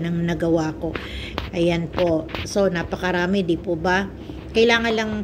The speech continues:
po talaga patient sa pagluluto. At pagkatapos niyan, pwedeng-pwede na po yan nating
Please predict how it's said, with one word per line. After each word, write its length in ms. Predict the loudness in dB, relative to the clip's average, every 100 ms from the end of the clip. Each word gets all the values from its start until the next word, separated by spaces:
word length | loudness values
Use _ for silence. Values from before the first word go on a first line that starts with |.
| -4
po 160 | -4
talaga 320 | 0 0 0 -2
patient 480 | 0 0 2 0
sa 160 | 0 -4
pagluluto. 1040 | -4 -2 -4 0 2 2 2 2 2 0 -4 -12 -12 -8
At 160 | -6 -6 -6
pagkatapos 800 | -6 -6 -2 -4 0 0 2 2
niyan, 400 | 4 4 2 0
pwedeng-pwede 560 | 0 -2 -4 -4 -2
na 160 | -2 -4
po 160 | -4 -2
yan 240 | -2 -4
nating 320 | -6 -6 -6